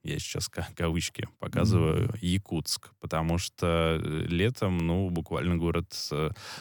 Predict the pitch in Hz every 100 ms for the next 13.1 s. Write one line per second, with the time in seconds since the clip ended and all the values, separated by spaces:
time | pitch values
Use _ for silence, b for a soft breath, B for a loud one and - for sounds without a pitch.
0 | B - 78 76 - 82 - 85 69 57
1 | 62 107 _ _ - 62 58 55 76 -
2 | - - 50 67 53 - - 53 - 82
3 | 82 76 76 98 - - - - 101 85
4 | 80 - - - 78 - - - 147 180
5 | B B B B - 87 - - 156 160
6 | 160 143 175 113 - 135 - 95 92 90
7 | 95 - 120 110 139 - 101 90 82 -
8 | 90 - - 90 95 90 92 90 87 117
9 | 82 69 76 82 82 - 87 85 82 98
10 | 87 87 82 80 78 78 82 - 87 82
11 | 78 82 82 - - - - 55 62 80
12 | 78 85 80 78 78 80 - 165 165 69
13 | 53